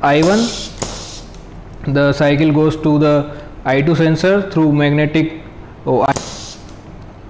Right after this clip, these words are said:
So in the simulation you can see the single act-, uh, double acting cylinder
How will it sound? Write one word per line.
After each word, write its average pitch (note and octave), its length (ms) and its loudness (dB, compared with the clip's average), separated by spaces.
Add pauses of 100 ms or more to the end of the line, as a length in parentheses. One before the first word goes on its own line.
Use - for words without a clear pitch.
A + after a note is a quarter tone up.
So - 480 0 (580)
in D3 140 0
the D3+ 100 4
simulation D#3+ 600 2 (560)
you C#3 80 2
can D3+ 240 2
see E3+ 240 2
the F#3 160 4
single D#3+ 340 2
act-, D#3+ 240 0
uh, C#3+ 400 2
double D3+ 300 4
acting D#3+ 260 2
cylinder D3+ 500 2